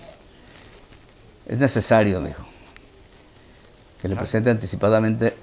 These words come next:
Speaker 1: la renuncia porque no sé cómo va a terminar", me dijo.
Speaker 2: Ah, bueno.
Speaker 1: Y yo le pediría a todos los demás que están aquí que también le entreguen un sobre igual. <laughs>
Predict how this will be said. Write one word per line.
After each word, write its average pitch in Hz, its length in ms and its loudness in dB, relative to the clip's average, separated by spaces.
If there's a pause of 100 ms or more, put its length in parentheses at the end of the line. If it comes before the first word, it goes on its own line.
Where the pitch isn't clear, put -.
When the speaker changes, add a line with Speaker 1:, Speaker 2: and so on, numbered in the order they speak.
(200)
Speaker 1:
la 101 160 2
renuncia 107 580 0
porque 92 300 -4
no 95 120 -2
sé 92 160 -6
cómo 90 300 -4
va 87 100 0
a 87 100 -4
terminar", 80 580 -8
me - 40 -10 (220)
dijo. - 140 -20 (200)
Speaker 2:
Ah, 127 260 -4
bueno. 120 180 -10 (640)
Speaker 1:
Y 139 140 6
yo 175 140 10
le 214 100 10
pediría 160 460 8
a 123 120 0
todos 151 160 8
los 147 120 6
demás 143 280 6
que - 80 -6
están 131 220 2
aquí 127 340 2 (160)
que 104 80 2
también 120 360 6
le 135 60 6
entreguen 117 320 4
un 117 120 2
sobre 117 320 2
igual. 95 340 2 (1500)
<laughs> - 120 4